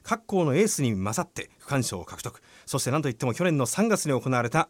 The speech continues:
琵琶湖マラソンでは一時日本人トップに立つなど快走を見せ、二時間十分二秒、学生歴代三位という記録をマークしました。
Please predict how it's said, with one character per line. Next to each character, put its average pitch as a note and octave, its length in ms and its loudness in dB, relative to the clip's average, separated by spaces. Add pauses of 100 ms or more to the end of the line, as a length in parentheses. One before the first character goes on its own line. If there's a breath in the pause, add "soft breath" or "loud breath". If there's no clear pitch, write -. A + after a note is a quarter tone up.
琵 B2 120 0
琶 G#3+ 120 2
湖 A3 100 0
マ G#3+ 80 4
ラ G#3 80 4
ソ F3+ 140 -2
ン C#3+ 80 2
で D3+ 40 0
は A2+ 160 2 (220 soft breath)
一 A#2+ 200 0
時 C3+ 180 -4
日 B2+ 120 0
本 B3 220 2
人 G#3 180 4
ト - 100 0
ッ - 20 -2
プ - 160 0
に F#3 40 4
立 E3 120 -2
つ - 80 -4
な D3 80 2
ど G#2 100 0
快 G3+ 200 2
走 A3 140 2
を G3 120 6
見 D#3+ 80 4
せ、 E2 200 -4 (240 soft breath)
二 C3+ 120 4
時 A#3 120 2
間 A2+ 280 2
十 F#3+ 140 2
分 G2 320 -4
二 C3 100 2
秒、 F#2 240 -2 (320 soft breath)
学 A#2+ 160 0
生 F#3+ 180 4
歴 D#3 140 2
代 C#3 160 4
三 A#3 280 4
位 - 40 2
と - 80 -14 (180)
い A#2 80 -2
う A#2 60 0
記 A2 100 -4
録 A#2 180 0
を F3 60 6
マ G#2 120 2
ー F2 40 -4
ク - 60 -10
し - 80 -10
ま - 60 -10
し - 40 -10
た。 - 140 -12